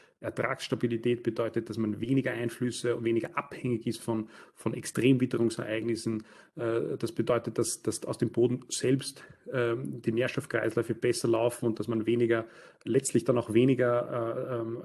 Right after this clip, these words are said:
kostenintensiv arbeiten muss. Und der nächste Schritt ist, dass man dann zu gesunden und resistenten Pflanzen kommt. Pflanzen, die also weniger krankheitsanfällig sind, die, die auch stresstoleranter sind. Und das läuft alles miteinander ab.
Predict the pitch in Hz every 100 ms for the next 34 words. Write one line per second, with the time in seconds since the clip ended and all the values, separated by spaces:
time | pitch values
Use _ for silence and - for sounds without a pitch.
0 | 123 113 - - 143 - 151 117 113 107
1 | 127 120 113 117 - 123 123 123 117 -
2 | - 120 151 147 120 120 117 - 113 110
3 | 110 - - 107 95 127 139 135 120 107
4 | 98 - 113 113 107 110 113 - 104 92
5 | 87 - - _ 107 107 - 110 110 107
6 | 110 - - _ 117 131 123 120 113 -
7 | 113 107 107 107 - 110 107 - 107 107
8 | - - _ - 110 117 - - - -
9 | 117 120 - 117 110 110 117 - 110 107
10 | - - - 123 - 139 123 135 - 120
11 | - 120 127 131 120 120 120 123 113 151
12 | -